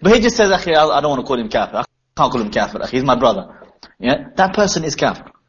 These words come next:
And the one who, maybe he called him kafir, but he thought, "But what if the deen is correct? I don't know. Maybe his deen is, might be, have, have, have some truth in it." He's kafir as well. And the worst of all, the one who goes all out praising and promoting.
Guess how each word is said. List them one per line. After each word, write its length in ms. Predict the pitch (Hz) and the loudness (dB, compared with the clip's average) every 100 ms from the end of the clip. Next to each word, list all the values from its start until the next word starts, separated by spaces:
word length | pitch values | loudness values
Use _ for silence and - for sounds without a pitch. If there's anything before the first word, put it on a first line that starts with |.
| _ _ _ _ _ | _ _ _ _ _
And 120 | 151 | 2
the 100 | 202 | 6
one 200 | 240 294 | 8 6
who, 460 | 277 226 240 294 - - _ | 6 4 4 2 -4 -16 _
maybe 220 | 175 269 285 | 2 4 4
he 140 | 285 | 4
called 220 | 294 339 | 6 6
him 140 | 320 247 | 6 4
kafir, 400 | 277 233 165 147 | 6 6 4 0
but 100 | 190 | 0
he 60 | |
thought, 220 | 190 196 185 | 0 -2 0
"But 100 | 180 | 0
what 160 | 202 | 0
if 100 | 190 | -2
the 120 | 180 | -6
deen 160 | 165 170 | -4 -4
is 100 | 151 | -6
correct? 280 | - 135 - | -6 -6 -4
I 60 | 131 | -2
don't 120 | 139 | 2
know. 260 | 135 107 110 | 2 0 -2
Maybe 280 | 147 160 151 | 2 4 2
his 120 | 123 | 0
deen 240 | 139 127 | 0 0
is, 140 | 117 120 | 0 0
might 200 | 123 113 | 0 0
be, 80 | |
have, 240 | 120 117 - | 2 0 0
have, 180 | - 127 - - | -4 -4 -6 -10
have 140 | - 135 | -2 -2
some 160 | 135 | -2
truth 260 | 117 147 143 | 0 0 0
in 60 | 110 | -4
it." 160 | - | -4
He's 140 | 269 285 | -4 2
kafir 300 | 302 - - | 2 0 -4
as 100 | 233 | -2
well. 380 | 339 240 - - _ _ _ _ _ _ - | -2 -2 -6 -20 _ _ _ _ _ _ -6
And 120 | 120 | -2
the 160 | 123 123 | 2 2
worst 440 | 143 226 269 - | 4 6 4 4
of 120 | 165 151 | 0 2
all, 540 | 196 233 240 233 - - _ - | 4 6 4 2 -4 -18 _ -8
the 60 | |
one 120 | 226 247 | -4 -2
who 80 | |
goes 160 | 233 220 | -2 -2
all 160 | 143 120 | -2 0
out 140 | - | -2
praising 360 | - 110 104 104 | -4 -4 -4 -6
and 80 | |
promoting. 380 | 98 98 87 - | -6 -8 -8 -12